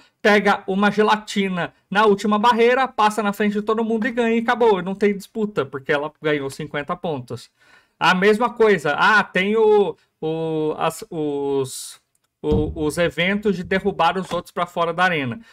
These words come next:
Se você tá na frente, você pega uns itens merda. Se você tá atrás, você pega os itens bons, né? Ou seja, mais uma vez, é, o jogo tá sempre punindo quem tá em primeiro. Não importa o modo de jogo, quem tá em primeiro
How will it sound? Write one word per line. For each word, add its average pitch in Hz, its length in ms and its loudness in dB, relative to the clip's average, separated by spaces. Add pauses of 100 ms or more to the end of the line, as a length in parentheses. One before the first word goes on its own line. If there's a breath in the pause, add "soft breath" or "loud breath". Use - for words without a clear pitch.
Se - 160 -6
você 254 320 2
tá 196 180 2
na 196 160 2
frente, 240 460 0
você 240 260 -2
pega 226 300 -4
uns 214 140 -2
itens 226 260 0
merda. 165 460 0
Se 147 100 -14
você 180 260 -8
tá 185 260 0
atrás, 180 600 0
você 151 240 -6
pega 165 320 -4
os 165 140 -8
itens 190 340 -4
bons, 175 540 -4 (440 soft breath)
né? 147 300 0
Ou 170 100 0
seja, 139 500 -2
mais 135 220 -2
uma 202 180 -2
vez, 208 420 0
é, 147 260 -2
o 160 140 -6
jogo 170 280 0
tá 208 160 -2
sempre 165 380 -4
punindo 185 480 -2
quem 220 180 -2
tá 160 140 -2
em 139 80 -6
primeiro. 240 460 -2
Não 156 120 -6
importa 240 440 -2
o 226 40 -2
modo 185 260 -2
de 208 120 -4
jogo, 202 300 -6
quem 185 180 -6
tá 196 120 -2
em 202 40 0
primeiro 196 500 -4